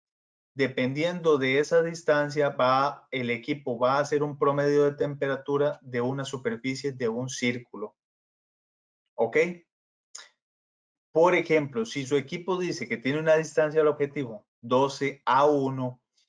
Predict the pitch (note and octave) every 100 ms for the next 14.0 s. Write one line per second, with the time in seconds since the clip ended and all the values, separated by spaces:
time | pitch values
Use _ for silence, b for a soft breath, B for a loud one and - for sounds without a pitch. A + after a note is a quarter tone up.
0 | _ _ - C3+ D3 D#3 D3+ D3 B2 G#2+
1 | - _ - A#2+ C#3+ D#3+ D3+ D3 B2 G#2+
2 | G#2 A2 D3 D3+ D#3+ D#3 D3 C#3+ G#2 F#2+
3 | - _ _ _ - A#2+ A#2 A2+ - _
4 | C#3 D3 D3+ D3+ D#3 C#3 C3+ - _ _
5 | _ _ _ _ C3+ D3+ D#3 C#3 B2 B2
6 | A#2 - D#3 E3 E3 E3+ D#3 - E3 D#3
7 | C3+ A#2+ B2+ C#3 D3 C#3 C3+ B2+ - B2
8 | B2 B2 A#2+ A#2 A#2+ B2 B2 B2 B2 -
9 | B2+ - _ _ B2+ - - G#3+ A3 A3+
10 | G3 F3 E3 - C#3+ A#2+ A#2 A#2 A2+ A#2
11 | C3+ D#3 D#3 C#3+ A2+ G#2 G2 A2+ C#3+ C#3+
12 | C#3+ D3 A#2+ B2 B2+ C#3+ - A#2 G#2+ G#2
13 | B2 D3 D3+ E3 D#3 D3+ C#3+ C#3 C#3